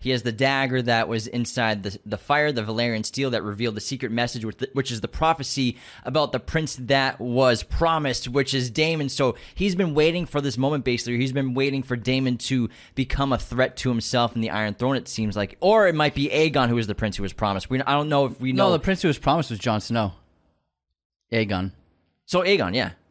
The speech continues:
Speaker 2: No, but Jon Snow, Aegon.
Speaker 1: Jon
Speaker 2: That,
Speaker 1: Snow,
Speaker 2: that's
Speaker 1: A-
Speaker 2: just, that's Jon Snow's real name.
Speaker 1: Aegon.
Speaker 2: Yeah.
Speaker 1: So that's what I mean.
Speaker 2: He's the
Speaker 1: So,
Speaker 2: prince who was
Speaker 1: but in this
Speaker 2: promised.
Speaker 1: world,
Speaker 2: Yeah.
Speaker 1: two hundred years before Jon Snow,
Speaker 2: They don't know who the prince is promised yet.
Speaker 1: I'm assuming Viserys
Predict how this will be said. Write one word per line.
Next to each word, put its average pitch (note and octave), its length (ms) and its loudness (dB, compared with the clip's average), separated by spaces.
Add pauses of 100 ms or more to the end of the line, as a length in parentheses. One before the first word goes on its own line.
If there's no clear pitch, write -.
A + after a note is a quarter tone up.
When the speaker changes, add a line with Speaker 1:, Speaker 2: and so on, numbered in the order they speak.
(180)
Speaker 2:
No, E3 200 4
but A#2+ 140 -2
Jon B2+ 260 2
Snow, C3 340 2
Aegon. F#2 440 0 (460)
Speaker 1:
Jon A#2+ 260 0
Speaker 2:
That, A2+ 60 -6
Speaker 1:
Snow, B2 220 -2
Speaker 2:
that's A#2+ 260 2
Speaker 1:
A- D3 60 0
Speaker 2:
just, D#3+ 300 0 (140)
that's D3+ 220 0
Jon A#2+ 200 2
Snow's A2 540 2
real G#2+ 180 2
name. F#2 280 0
Speaker 1:
Aegon. G2+ 440 -2
Speaker 2:
Yeah. F#2+ 180 -2 (120)
Speaker 1:
So E3 220 0
that's D#3+ 260 2
what D#3+ 80 4
I - 20 2
mean. D#3 140 2
Speaker 2:
He's D#3 120 2
the C#3 60 4
Speaker 1:
So, B2 60 0
Speaker 2:
prince B2+ 200 2
who A#2+ 60 0
was C3 160 4
Speaker 1:
but - 20 2 (100)
in F2+ 60 4
this E3+ 160 2
Speaker 2:
promised. - 40 -2
Speaker 1:
world, C#3 400 4
Speaker 2:
Yeah. F#2+ 180 0 (120)
Speaker 1:
two E3 100 0
hundred D3 140 4
years C3+ 180 2
before D#3 260 2
Jon A#2 260 0
Snow, G2+ 300 0
Speaker 2:
They F#3+ 120 4
don't F3+ 160 4
know D#3 120 6
who C#3 80 6
the A#2 100 2
prince G#2+ 220 -2
is G2+ 80 -10
promised G#2 380 -2
yet. D2 160 -8
Speaker 1:
I'm E3 180 2
assuming D#3+ 400 2
Viserys C#3 560 2